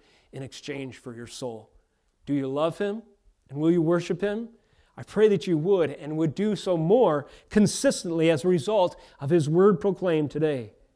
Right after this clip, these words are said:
Remember, there's a relationship between knowledge and obedience. Therefore, saints, let us seek to understand the Scriptures. There's a relationship between desires and obedience. Therefore, let us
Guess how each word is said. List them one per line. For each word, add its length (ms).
Remember, 600
there's 220
a 40
relationship 680
between 340
knowledge 360
and 80
obedience. 480
Therefore, 400
saints, 460
let 100
us 140
seek 240
to 140
understand 500
the 60
Scriptures. 440
There's 200
a 40
relationship 580
between 300
desires 520
and 100
obedience. 420
Therefore, 380
let 180
us 160